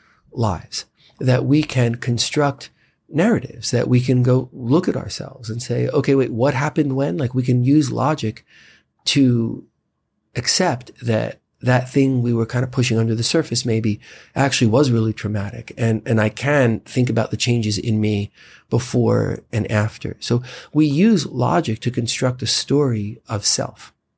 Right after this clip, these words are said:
right? And the story of self is very interested in us, right? It's interested in ourselves,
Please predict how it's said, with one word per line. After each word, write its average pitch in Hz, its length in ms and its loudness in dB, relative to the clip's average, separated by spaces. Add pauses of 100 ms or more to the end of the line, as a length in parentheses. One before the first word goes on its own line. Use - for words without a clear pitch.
(160)
right? 123 140 -4 (320)
And 147 160 2
the 139 80 4
story 208 320 2
of 127 140 0
self 180 260 0
is 113 120 -4
very 110 220 0
interested - 600 -4 (760)
in 127 160 2
us, 107 380 -4 (400)
right? 113 140 0
It's 127 120 0
interested 165 420 2
in 107 160 -4
ourselves, - 540 -6